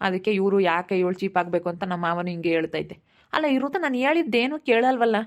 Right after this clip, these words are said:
ನಾನು ಎಷ್ಟು ಹೇಳ್ತೀನಿ, ನನ್ನ ಮಾತೇನು ಇನ್ನೂವರೆಗೂ ಆಗೈತಿ? ಏನ್ ಕೇಳಿದಾಳೆ ಇವಳು? ಆ? ಋತು, ಋತು, ನಾನ್ ಕಂಡ್ರೆ ಚೆನ್ನಾಗ್ ಮಾತಾಡ್ತೀನಿ ಈ ಸತಿ, ಜೋರಾಗ್ ಮಾತಾಡ್ತೀನಿ, ಅವ್ಳು ಬರ್ಲೇಬೇಕು ಅಷ್ಟೇನೆ. ಹ್ಮ್, ಈ ಮನೆ ಗಂಡ್-, ಈ ಮನೆ ಯಜಮಾನ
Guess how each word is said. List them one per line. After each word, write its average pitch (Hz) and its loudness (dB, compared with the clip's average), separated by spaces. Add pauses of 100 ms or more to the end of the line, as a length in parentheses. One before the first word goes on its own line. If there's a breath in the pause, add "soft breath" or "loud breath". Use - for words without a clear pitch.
(300)
ನಾನು 233 0
ಎಷ್ಟು 226 0
ಹೇಳ್ತೀನಿ, 247 2
ನನ್ನ 220 0
ಮಾತೇನು 233 2
ಇನ್ನೂವರೆಗೂ 254 2
ಆಗೈತಿ? 240 4
ಏನ್ 233 -2
ಕೇಳಿದಾಳೆ 247 4
ಇವಳು? 240 2 (360)
ಆ? 220 2 (400)
ಋತು, 262 4 (380)
ಋತು, 262 2 (460)
ನಾನ್ 226 0
ಕಂಡ್ರೆ 233 0
ಚೆನ್ನಾಗ್ 240 -2
ಮಾತಾಡ್ತೀನಿ 208 0
ಈ 185 -2
ಸತಿ, 180 -8 (240 soft breath)
ಜೋರಾಗ್ 220 4
ಮಾತಾಡ್ತೀನಿ, 185 -2
ಅವ್ಳು 185 -2
ಬರ್ಲೇಬೇಕು 208 2
ಅಷ್ಟೇನೆ. 185 -2
ಹ್ಮ್, 196 -4 (520)
ಈ 202 2
ಮನೆ 196 2
ಗಂಡ್-, 208 2
ಈ 196 2
ಮನೆ 202 2
ಯಜಮಾನ 202 2